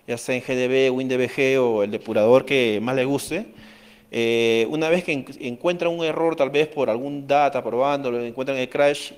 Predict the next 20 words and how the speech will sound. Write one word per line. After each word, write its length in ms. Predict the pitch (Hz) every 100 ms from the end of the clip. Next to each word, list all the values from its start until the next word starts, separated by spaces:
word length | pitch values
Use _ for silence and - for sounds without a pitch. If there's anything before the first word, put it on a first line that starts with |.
| -
identificar 580 | 139 131 123 131 170
exactamente 480 | 175 185 180 180 180
la 120 | 156
causa 340 | 143 175 175 185
raíz 480 | 127 143 160 - -
que 80 |
origina 440 | 123 117 - 151 147
todo 120 | 151
este 160 | 147 160
problema 540 | 127 143 160 165 190
es 300 | - 135 -
generalmente 480 | - 131 127 135 143
complicado 580 | 135 113 107 110 80 - - - - -
y 40 |
se 120 | -
requiere 320 | 117 107 131 135
bastante 320 | 127 135 131
tiempo, 420 | 139 147 147 160
bastante 260 | 117 117 123
conocimiento. 680 | 127 117 113 117 104 -